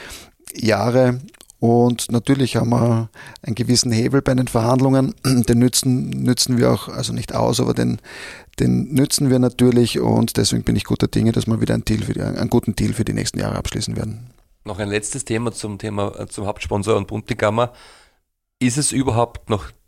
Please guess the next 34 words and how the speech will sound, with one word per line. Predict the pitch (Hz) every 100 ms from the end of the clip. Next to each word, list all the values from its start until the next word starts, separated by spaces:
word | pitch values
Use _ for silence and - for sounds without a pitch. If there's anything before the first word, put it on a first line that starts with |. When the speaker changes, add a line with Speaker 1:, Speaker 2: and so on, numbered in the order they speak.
| -
Speaker 2:
denkbar, | 107 151 - 104 98 110 110 -
das | 113 101 -
Thema | - 107 101
Buntigama | 113 113 113 107 101
aus | 101 -
dem | 104
Vereinsnamen | 98 101 98 101 107 107
herauszubringen, | 98 95 107 - 120 - 110 113
oder | 101 104
ist | 101 -
es | 98
ein | 101
Thema, | - 101 98
das | 98 98
einfach, | 101 98
solange | - 95 90
Buntigama | 98 - - 95 92
da | 95 87
ist, | 98 98 - - -
in | 92
Stein | - 69
gemeißelt | - 95 101 -
ist? | 104 - - - - - -
Speaker 1:
Auch, | 151 117 131 104 - -
auch | 107 -
das | 113 117 113
liegt | 127 - 120
im |
Moment | 120 117 117 117
am | 101
Tisch, | 127 165 - - _ - - - - - -
ähm, | 113 117 117
bei | 120
den, | 117 113 113